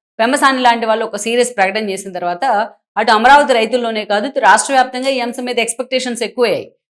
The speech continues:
అటు కేంద్ర ప్రభుత్వం కూడా ఈ అంశానికి సానుకూలంగా ఉంది అని చర్చ జరుగుతున్న సమయంలో అమరావతి రైతులు కూడా కాస్త వాళ్ళకు కొంచెం ధీమా, కొంచెం ధైర్యం వచ్చింది.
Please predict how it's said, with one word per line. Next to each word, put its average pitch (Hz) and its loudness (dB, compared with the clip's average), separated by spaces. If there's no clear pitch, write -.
అటు 233 2
కేంద్ర 269 4
ప్రభుత్వం 247 -2
కూడా 233 0
ఈ 226 -2
అంశానికి 233 -4
సానుకూలంగా 220 -2
ఉంది 202 -4
అని 202 -4
చర్చ 202 -8
జరుగుతున్న 196 -4
సమయంలో 180 -6
అమరావతి 285 4
రైతులు 247 0
కూడా 240 4
కాస్త 214 0
వాళ్ళకు 208 -4
కొంచెం 190 -6
ధీమా, 233 0
కొంచెం 190 -6
ధైర్యం 214 2
వచ్చింది. 175 -8